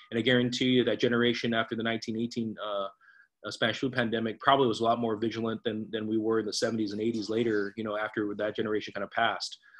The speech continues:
So kind of, uh, and it's kind of unfortunate, but we seem to not kind of,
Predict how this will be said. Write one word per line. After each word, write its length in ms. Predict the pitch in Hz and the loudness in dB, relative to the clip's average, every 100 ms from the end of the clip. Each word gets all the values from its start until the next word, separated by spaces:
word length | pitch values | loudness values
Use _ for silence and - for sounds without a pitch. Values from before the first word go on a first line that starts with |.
| - - | -18 -2
So 180 | 113 | 0
kind 180 | 104 120 | 2 2
of, 180 | 117 - | 2 2
uh, 240 | 113 107 104 - - - - - | 2 2 -2 -10 -20 -20 -10 -6
and 120 | 117 | -6
it's 140 | - | -2
kind 140 | - 143 | 2 2
of 40 | |
unfortunate, 480 | 123 131 127 143 120 | 4 2 2 -2 0
but 100 | 117 | 0
we 100 | 113 | 0
seem 200 | - 127 | -2 -2
to 60 | 117 | 2
not 360 | 117 120 - | 4 2 2
kind 160 | - 120 | 0 0
of, 140 | 107 | 0